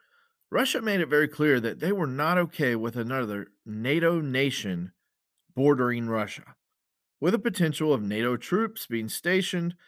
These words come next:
at nato bases, again, on the Russian border. Putin made it very clear he would act if they kept negotiating to become a nato member. The truth is that we all know that this would not have happened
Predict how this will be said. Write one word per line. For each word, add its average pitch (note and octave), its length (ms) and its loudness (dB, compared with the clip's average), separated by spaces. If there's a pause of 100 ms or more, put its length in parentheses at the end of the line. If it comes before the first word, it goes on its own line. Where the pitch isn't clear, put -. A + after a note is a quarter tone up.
(160)
at - 140 -6
nato C3 320 2
bases, A2+ 640 0 (320)
again, G2 460 -4
on A2+ 320 -2
the A2+ 100 0
Russian G#2+ 400 0
border. F2 400 -6 (640)
Putin F#3+ 220 6
made E3+ 160 4
it C#3+ 100 -2
very D3 220 4
clear C#3+ 380 0
he D3+ 120 -4
would D#3 180 -4
act E3+ 440 -4 (100)
if D3+ 380 -2 (120)
they B2 140 -2
kept D3+ 340 -2
negotiating A#2 840 -2 (160)
to C#3 100 -4
become B2 640 -2
a B2+ 140 -4
nato G#2 420 -2
member. A#2+ 480 -2 (800)
The D3+ 100 4
truth C#4+ 340 0
is C3 280 4
that A#2+ 160 0
we C3+ 120 0
all C#3 160 2
know B2 320 2
that A#2 180 -4
this C#3+ 200 -4
would D#3+ 140 -2
not B2+ 260 -2
have C3 140 -4
happened G#2 520 -6